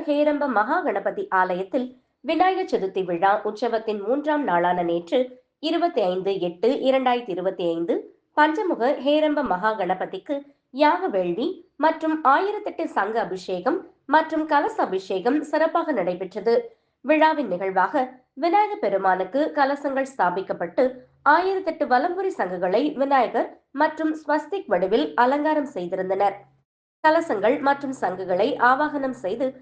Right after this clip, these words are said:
மந்திரங்கள் கூறி, உதிரி பூக்களினால் அர்ச்சனைகள் செய்து தீபாராதனை காண்பிக்கப்பட்டது. அதனைத் தொடர்ந்து யாக வேள்விகள் நடைபெற்று, வேள்வியில் பூர்ணாகதி சமர்ப்பிக்கப்பட்டது. ஆலயத்திலிருந்த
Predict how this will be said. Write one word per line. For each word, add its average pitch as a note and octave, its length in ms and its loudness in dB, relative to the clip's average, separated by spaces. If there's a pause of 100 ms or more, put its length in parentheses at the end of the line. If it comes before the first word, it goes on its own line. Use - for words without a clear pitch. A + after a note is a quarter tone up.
(160)
மந்திரங்கள் E4+ 600 0
கூறி, F#3 300 -2 (360)
உதிரி G4+ 280 4
பூக்களினால் G#3 600 2
அர்ச்சனைகள் C4+ 600 -4
செய்து F#3 260 -2 (200)
தீபாராதனை D#4+ 680 0
காண்பிக்கப்பட்டது. G#3+ 800 -2 (580)
அதனைத் E4+ 420 2
தொடர்ந்து G3 300 0 (120)
யாக C#4 320 2
வேள்விகள் F#3+ 440 -4
நடைபெற்று, F#3 540 -4 (360)
வேள்வியில் D4+ 640 2
பூர்ணாகதி D#4 600 0
சமர்ப்பிக்கப்பட்டது. G3+ 840 -2 (500)
ஆலயத்திலிருந்த C4+ 760 2